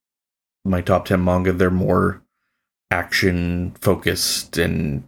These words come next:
world building focused and everything else, where I find in manga, I wanna just kind of enjoy and read a cute story.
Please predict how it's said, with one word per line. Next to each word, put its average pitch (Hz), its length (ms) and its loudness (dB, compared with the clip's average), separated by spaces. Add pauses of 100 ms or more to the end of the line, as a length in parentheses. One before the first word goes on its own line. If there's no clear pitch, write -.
(100)
world 95 360 2
building 80 340 2
focused - 800 0
and 87 100 0
everything 87 320 -4
else, 85 300 0
where 90 340 2 (300)
I 98 100 4
find 92 280 2
in 92 120 2
manga, 92 540 4
I 92 80 4
wanna 92 300 2
just 92 240 -2
kind 90 180 2
of 90 260 -2 (140)
enjoy 92 720 2 (100)
and 95 220 2
read 92 500 0
a 92 60 0
cute 95 320 -6
story. 107 480 0